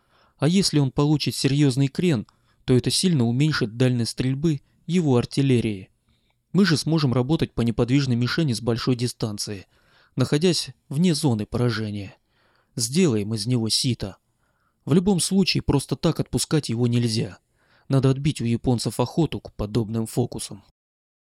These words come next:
Отойдя в сторону, касатка снова всплыла на перископную глубину. Михаил осмотрел поверхность в перископ и снова обнаружил японский пароход, упорно не желающий тонуть. Стрельба к этому времени уже прекратилась.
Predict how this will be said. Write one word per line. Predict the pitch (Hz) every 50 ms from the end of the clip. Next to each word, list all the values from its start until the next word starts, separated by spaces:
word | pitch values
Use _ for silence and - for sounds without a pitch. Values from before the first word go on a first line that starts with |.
| _ _ _ _ _ _ _ _ _ _ _ _ _
Отойдя | - 120 - 139 143 139 156 151
в | -
сторону, | - - 196 185 160 123 113
касатка | - - 117 - - 151 - - - 113
снова | - - 139 139 139 127 110
всплыла | - - - _ - 139 151 143 117 101 - - _ _ _
на | - 131
перископную | - - 139 123 - - - 131 - - 123 120 113
глубину. | 113 123 123 120 127 117 113 101 92 - _ _ _ _ _ _ _ _ _ _ _ _ _ _ _
Михаил | - 120 - 160 185 202 185
осмотрел | 139 - - 117 113 - 131 135 139
поверхность | 123 - 120 117 131 151 156 - 127 113 - - -
в |
перископ | - 127 123 123 - - - 123 104 98 - - _ _ _ _ _ _ _ _ _
и | - 120
снова | - - 165 180 170 151
обнаружил | 120 120 127 123 127 135 135 143 139
японский | 120 110 - - 113 117 120 - - 120
пароход, | - - 120 117 110 - - - 107 92 - - _ _ _ _
упорно | - 180 - - - 147 131 123 117 123 120
не | 117 123
желающий | 120 113 120 123 120 123 120 123 131 131 - - 135
тонуть. | - - 151 147 139 110 92 - - - _ _ _ _ _ _ _ _ _ _ _ _ _
Стрельба | - - - - 123 127 139 151 180 196
к | - -
этому | 139 - 131 131 127
времени | 117 143 165 165 143 113 110
уже | 113 117 113 123 127
прекратилась. | - - 120 - - 123 123 123 - - 110 98 95 95 - - -